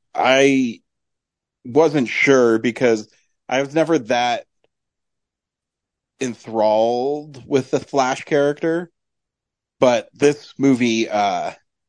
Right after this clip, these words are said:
definitely made me a fan because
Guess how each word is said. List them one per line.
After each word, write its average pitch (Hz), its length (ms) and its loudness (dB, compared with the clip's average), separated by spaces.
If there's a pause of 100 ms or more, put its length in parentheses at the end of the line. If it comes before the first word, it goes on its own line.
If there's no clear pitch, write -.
definitely 120 380 0
made 107 280 -6
me 104 120 -4
a 95 80 -4
fan 90 580 -6 (920)
because 101 720 0